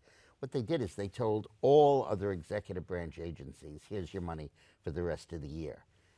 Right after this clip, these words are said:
But with immigration, he said, uh, they said, "Uh-uh,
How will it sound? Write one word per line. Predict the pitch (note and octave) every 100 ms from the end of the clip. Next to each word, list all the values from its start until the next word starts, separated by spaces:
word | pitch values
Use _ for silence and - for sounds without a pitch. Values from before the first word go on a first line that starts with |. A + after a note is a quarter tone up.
| _ _
But | G#2+ F#2
with | G#2+ A2
immigration, | A#2+ A2 C3+ D#3+ - F2+
he | F2+ F2
said, | - F#2
uh, | F#2+ -
they | F2 F2
said, | -
"Uh-uh, | G2 E2+ A#2